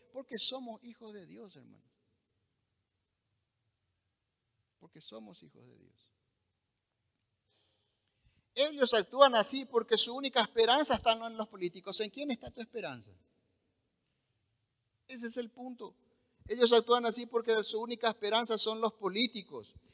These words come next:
Ellos actúan así porque votan por sus propios intereses.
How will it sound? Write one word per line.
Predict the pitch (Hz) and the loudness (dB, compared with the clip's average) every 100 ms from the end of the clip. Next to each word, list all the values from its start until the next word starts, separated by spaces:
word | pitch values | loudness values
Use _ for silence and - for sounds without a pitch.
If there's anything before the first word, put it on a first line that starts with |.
| - | -2
Ellos | 226 233 226 | 6 6 6
actúan | 208 - 233 220 | 2 6 6 8
así | 196 - 254 | 6 4 4
porque | 226 214 - 196 165 | 4 4 4 0 2
votan | 170 247 254 202 196 | 10 12 12 6 4
por | 208 202 | 0 -2
sus | 220 202 | -2 -4
propios | 214 220 214 202 202 | 2 0 2 -6 -6
intereses. | 196 185 175 220 202 165 131 | -6 -2 2 2 2 0 -6